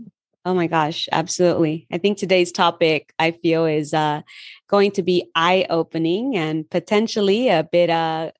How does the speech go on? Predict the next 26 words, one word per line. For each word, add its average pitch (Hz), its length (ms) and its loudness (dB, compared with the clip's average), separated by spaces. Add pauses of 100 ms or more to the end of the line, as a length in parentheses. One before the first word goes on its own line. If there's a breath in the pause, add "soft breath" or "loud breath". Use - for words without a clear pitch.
controversial. 262 960 0 (320 loud breath)
So 175 400 2
there's 185 320 0
a 175 100 -2
lot 190 440 0
to 214 100 -8
talk 180 320 -2
about 170 360 -2
today, 180 640 0
and, 165 360 0
uh, 160 260 2
I'm 165 160 -2
just, 165 420 -4
I'm 170 140 -2
just 180 200 -2
happy 196 340 0
that 185 220 2
you're 165 180 0
here 208 560 0
and 160 280 -2
that 160 340 0 (120)
you 165 560 0
are 170 120 -2
willing 185 340 2
to 180 120 -6
share 170 520 0